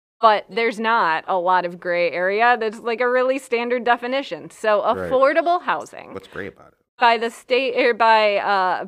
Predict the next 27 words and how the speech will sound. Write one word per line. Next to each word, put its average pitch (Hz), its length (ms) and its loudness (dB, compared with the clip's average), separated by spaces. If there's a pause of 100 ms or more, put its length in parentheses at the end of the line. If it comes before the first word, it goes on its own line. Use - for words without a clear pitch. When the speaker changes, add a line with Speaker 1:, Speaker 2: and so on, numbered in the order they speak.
Speaker 1:
by 196 280 -2
hud, 196 480 -6
right? 180 340 -6
The, 175 80 -8
Speaker 2:
Mm-hmm. 160 360 -6
Speaker 1:
the 175 200 -4
Housing 180 460 -8
and 165 80 -10
Urban 165 240 -10
Development, 156 580 -10 (320)
the, 160 180 -12
the 147 300 -18 (500)
federal, 165 560 -6
federal 160 280 -10
agency 127 540 -14
says 156 360 -10 (420)
that 196 260 -2
housing 240 480 -4
is 277 120 -8
affordable 151 720 -8 (120)
if, 175 400 -6 (100)
uh, 160 180 -6
the 170 120 -10
median, 220 800 -10 (320)
if 202 180 -8
it 170 160 -6
is 165 320 -12